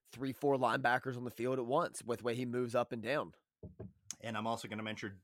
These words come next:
Speaker 2: mention Junior Colson here because, like I said, rush end and linebacker, they're gonna blur a little bit, and Junior Colson's the guy. We're gonna talk about him a lot in this one. Um,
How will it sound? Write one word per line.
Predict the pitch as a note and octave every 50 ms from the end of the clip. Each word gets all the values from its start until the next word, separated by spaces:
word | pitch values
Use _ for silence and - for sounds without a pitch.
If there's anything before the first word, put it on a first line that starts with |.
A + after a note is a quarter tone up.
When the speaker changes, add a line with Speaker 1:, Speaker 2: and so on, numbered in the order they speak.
| _
Speaker 2:
mention | F2 G#2 A#2+ A#2 A2+ A2+ - A#2 G#2 G2
Junior | F#2 A2+ B2 B2+ B2 A2+ G#2+
Colson | - - - A#2+ C3 - - D3+ C#3+ C#3+
here | C3+ D3 D3+ E3 F3+ - _ - - - - _ -
because, | F#2+ - - G#2 F#2
like | G#2+ G#2+ G#2 -
I | G2+
said, | F#2 - - A2 G#2+ G2+ F2
rush | F#2+ G2+ A2 A2 - - -
end | G#2+ G#2+ A2 A2+ A#2 A2 G#2 -
and | F#2+ F#2 F2+
linebacker, | F2+ F2+ F#2+ G#2+ G#2+ G2+ A2 A2+ A2+ - C3 A#2+ A2
they're | G2 F#2
gonna | G2 F2+ E2+
blur | D2+ F2+ F2+ F#2+ G#2+ A#2
a | B2
little | A#2 A#2+ A#2+ B2+ B2
bit, | A#2+ C3 C3+ - G2+
and | F#2+ F2
Junior | F#2+ G#2 G2+ G2+
Colson's | F#2+ - A2+ G#2+ G#2 - - A2+ A2+ G2+ -
the | G#2+
guy. | F2 F#2 G2+ G#2 A#2 A#2+
We're | A2+ G2 F#2
gonna | F2+ F2
talk | - - G2+ G2 -
about | F#2 F2+ F#2 F2+
him | F2+ F2
a | E2+
lot | F2+ G2 A2 A#2 -
in | B2+
this | C3+ - -
one. | - E3 F3+ F3+ _ _ - - - _ _ -
Um, | A2 G#2+ G#2+ G#2+ G#2 G#2